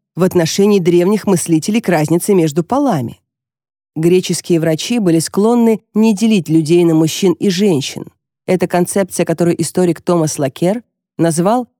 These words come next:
гомологией или моделью одного пола. Согласно ей, вагина,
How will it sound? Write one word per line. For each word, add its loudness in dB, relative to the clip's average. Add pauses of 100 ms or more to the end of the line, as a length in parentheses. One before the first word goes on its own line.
(180)
гомологией 0
или 0
моделью 2
одного 0
пола. -4 (760)
Согласно 0
ей, 0
вагина, 0